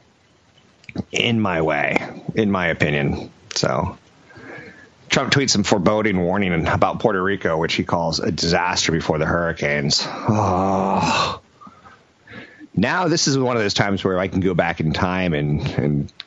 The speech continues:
go back and kill the inventors of Twitter. Maybe I would, <laughs> kind of thing. Maybe I would. J P Morgan had a good quarter. They beat off some tough trading,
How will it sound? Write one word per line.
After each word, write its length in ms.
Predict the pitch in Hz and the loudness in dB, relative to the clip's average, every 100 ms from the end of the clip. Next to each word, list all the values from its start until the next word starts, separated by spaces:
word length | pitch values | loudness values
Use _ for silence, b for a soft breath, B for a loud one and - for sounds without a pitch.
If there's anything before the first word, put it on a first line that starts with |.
| _ | _
go 180 | 95 92 | 2 4
back 320 | 92 87 - | 4 2 -2
and 420 | 73 - 90 - | -2 0 -2 -4
kill 220 | - 110 | 2 2
the 140 | 85 82 | 4 2
inventors 440 | 78 82 73 71 | 2 0 -2 -4
of 120 | 69 | -6
Twitter. 480 | - 87 82 71 - - _ B B B B B _ | -4 -4 -2 -4 -8 -18 _ B B B B B _
Maybe 340 | 95 107 104 92 | 0 2 2 2
I 80 | |
would, 360 | 85 78 73 69 | 2 2 0 0
<laughs> 520 | - - - - - | 0 0 0 0 2
kind 240 | - 139 120 | 2 0 0
of 80 | 98 | 0
thing. 640 | - 131 107 110 - 101 | 0 0 0 0 2 2
Maybe 320 | 120 131 117 | 2 2 2
I 120 | 110 | 2
would. 480 | 104 92 85 80 80 - B B B B - | 0 0 0 -2 -6 -16 B B B B -2
J 220 | 160 147 | 0 2
P 120 | 147 | 2
Morgan 340 | 131 131 139 | 2 2 2
had 120 | 127 110 | 2 0
a 40 | |
good 240 | 95 107 | 0 -2
quarter. 500 | - 127 127 139 143 127 | 0 0 2 0 0 -2
They 100 | 101 | 0
beat 180 | 110 | 0
off 180 | 101 98 | 0 0
some 160 | - 78 | -4 -6
tough 320 | - 104 - | -4 -4 -4
trading, 500 | - 107 95 95 95 | -2 0 2 2 0